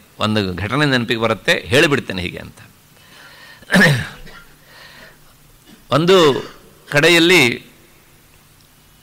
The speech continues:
ಒಂದು ಸಪ್ತಾಹ ನಡೀತು.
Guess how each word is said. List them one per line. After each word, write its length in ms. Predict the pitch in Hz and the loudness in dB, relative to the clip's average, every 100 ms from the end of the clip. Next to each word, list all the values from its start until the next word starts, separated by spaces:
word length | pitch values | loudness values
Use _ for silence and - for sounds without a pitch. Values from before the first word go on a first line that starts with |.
| - - | -20 -4
ಒಂದು 200 | 139 170 | 0 2
ಸಪ್ತಾಹ 680 | - 123 - 185 156 107 - - - - - - - _ _ _ _ _ _ _ 110 | 0 -2 2 4 6 2 0 -14 -20 -20 -20 -20 -20 _ _ _ _ _ _ _ -2
ನಡೀತು. 440 | 120 117 - - | 0 -2 -6 -16